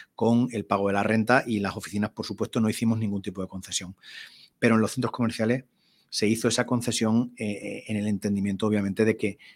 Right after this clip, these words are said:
el medio de vida de nuestro inquilino había sido, eh, limitado por parte del Estado. Hicimos eso, el primer, no, no lo linealizamos, sino que nos lo llevamos a pianel cada año según vino. El primer año esa medida nos costó setenta millones de euros de cash flow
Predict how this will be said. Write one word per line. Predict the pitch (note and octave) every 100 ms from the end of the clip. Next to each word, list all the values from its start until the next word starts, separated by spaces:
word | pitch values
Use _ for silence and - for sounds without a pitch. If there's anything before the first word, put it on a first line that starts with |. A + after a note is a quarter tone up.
| _ -
el | A2
medio | A2 B2 A#2
de | G#2+
vida | C3 A#2+ D3+ - _
de | - G#2+
nuestro | G#2+ - G#2+
inquilino | - G#2+ A2+ C3+ - - - -
había | A2 G#2+
sido, | - G#2+ A2 A2+ A#2
eh, | A2+ G2+ G2 F#2+ F#2+ F#2+
limitado | G2+ G#2+ G#2 G#2+ A2
por | G#2+
parte | G#2 G#2
del | F#2+
Estado. | - F3 - _ - - - - -
Hicimos | - A2 A#2+ B2 A#2+
eso, | C3+ E3+ D#3 D#3
el | A#2
primer, | A2+ G#2 A2+ -
no, | A2+ G#2+ A2+
no | B2+ C3+
lo | C#3
linealizamos, | C3 C3 B2 B2 C3+ E3 A3+
sino | - A2+
que | G#2
nos | G#2
lo | G2+
llevamos | G#2 A2+ A2+
a | A#2+
pianel | A#2+ A#2 B2+ G#2 - - - -
cada | G#2+ G#2+ G#2+
año | B2 A#2+ A#2 A#2 A#2 A#2 A#2 A2+
según | - A#2 A#2+ A#2+
vino. | B2 C#3+ F3 - _ - -
El | -
primer | A2 A2+
año | B2+ A#2 F#2+ - A#2+ -
esa | A#2 B2 A#2
medida | A2 B2 A#2
nos | G2
costó | - - B2
setenta | - G#2+ A2 G#2
millones | G#2 A2 G2+
de | G#2+
euros | A2 A2 G2
de | G#2 G2
cash | A#2 -
flow | B2 F#3